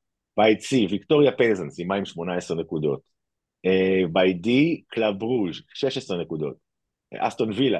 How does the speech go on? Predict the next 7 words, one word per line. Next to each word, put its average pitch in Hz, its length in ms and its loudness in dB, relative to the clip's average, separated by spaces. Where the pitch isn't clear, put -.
שלוש 131 320 0
עשרה 98 200 0
נקודות. 82 760 -4
פלורנטינה, 123 760 2
שתים 156 260 -2
עשרה 123 180 -4
נקודות. 80 380 -10